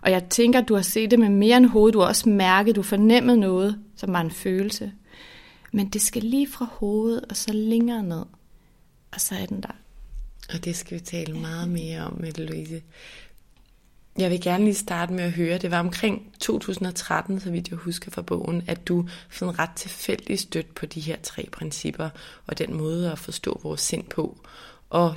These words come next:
Speaker 2: du opdagede i den forbindelse, at mental sundhed er noget, vi er født med, som du siger det, og som egentlig aldrig kan gå i stykker eller forsvinde. Inden vi dykker ned i, hvad alt det her,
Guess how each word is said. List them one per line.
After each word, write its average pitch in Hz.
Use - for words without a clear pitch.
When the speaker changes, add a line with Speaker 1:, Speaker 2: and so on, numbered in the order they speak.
Speaker 2:
du -
opdagede 175
i 156
den 160
forbindelse, -
at 156
mental 156
sundhed 151
er 156
noget, 151
vi 156
er 151
født -
med, 151
som 160
du 156
siger 151
det, 165
og 170
som 180
egentlig 175
aldrig 165
kan 156
gå 165
i 160
stykker 170
eller 156
forsvinde. 175
Inden 208
vi 214
dykker 180
ned 175
i, 165
hvad 156
alt -
det 143
her, 131